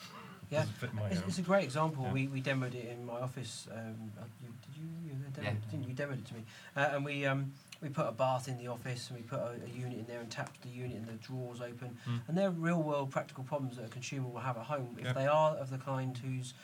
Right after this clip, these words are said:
Speaker 1: not necessarily gonna go to a showroom and have the whole thing designed because they're gonna sell it, sell the property or whatever it may be. Um,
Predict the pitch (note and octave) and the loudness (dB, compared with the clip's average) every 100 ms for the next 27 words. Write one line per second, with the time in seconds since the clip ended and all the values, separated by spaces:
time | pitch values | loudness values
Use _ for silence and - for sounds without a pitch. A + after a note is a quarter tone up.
0 | - - C#3+ C#3+ C#3 C3+ C3 C3 C3 B2+ | -18 -10 -4 -2 0 0 -2 -2 -4 -4
1 | B2+ A#2 - B2 A#2 C3 B2+ - C#3 C3 | -6 -6 -6 -6 -6 -8 -8 -6 -4 -4
2 | C3 A#2 A2+ B2+ D#3 G#2+ F2 B2+ C3+ - | -4 -6 -4 0 0 0 -4 -6 -6 -10
3 | - - - C#3 B2+ A#2+ - - A#2 G#2+ | -18 -16 -8 -4 -2 -2 -4 -8 -8 -6
4 | - A2+ A2+ - - - - A#2 G#2+ A2+ | -6 -6 -6 -10 -16 -12 -6 -6 -6 -8
5 | - A2 A2 G#2+ G#2 G2 G#2+ C3 A2 - | -10 -10 -8 -6 -6 -6 -6 -6 -8 -10
6 | - - C#3 | -16 -4 0